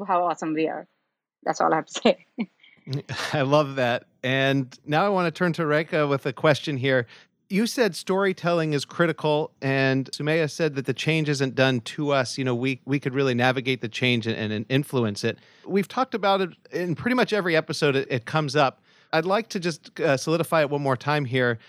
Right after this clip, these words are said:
Speaker 2: You know, what are the North Stars that should be in that story and that should be in your heart as you're deciding how to react to changes big and small?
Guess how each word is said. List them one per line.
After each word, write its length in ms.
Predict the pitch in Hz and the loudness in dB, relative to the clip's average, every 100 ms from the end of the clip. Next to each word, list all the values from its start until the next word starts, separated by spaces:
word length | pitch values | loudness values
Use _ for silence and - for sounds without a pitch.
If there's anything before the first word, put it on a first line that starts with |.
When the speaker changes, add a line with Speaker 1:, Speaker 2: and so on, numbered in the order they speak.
| - | -4
Speaker 2:
You 120 | 151 | 0
know, 40 | 160 | 0
what 280 | 151 185 330 | 2 0 2
are 160 | 370 | 0
the 100 | 214 | 0
North 380 | 175 131 139 147 | 0 2 2 0
Stars 680 | - - 135 127 117 110 - - | -4 -4 0 2 0 -4 -8 -4
that 220 | 127 127 | 0 0
should 260 | - 123 120 | 0 -4 -2
be 360 | 139 143 - | 0 0 -2
in 220 | 131 143 135 | -2 0 2
that 240 | 127 - | 0 -2
story 580 | - - 127 156 185 190 - _ | -6 -2 0 0 0 -4 -10 _
and 180 | 127 131 | -2 0
that 160 | 131 120 | 0 0
should 260 | - 120 117 | -4 -4 -2
be 300 | 139 139 147 | 0 2 0
in 200 | 143 143 | 0 0
your 140 | 135 | 0
heart 380 | 113 147 143 - | 0 2 2 0
as 140 | 131 123 | -2 0
you're 100 | 127 | 0
deciding 520 | 117 - 131 131 117 | 0 0 0 0 0
how 160 | 127 | 0
to 80 | 120 | 0
react 400 | 117 117 120 - | 0 0 0 -4
to 100 | 120 | -12
changes 400 | - 120 113 110 | -4 -2 0 -2
big 220 | 101 110 | -2 0
and 120 | 110 98 | 0 -2
small? 360 | 104 104 95 | -2 -2 -4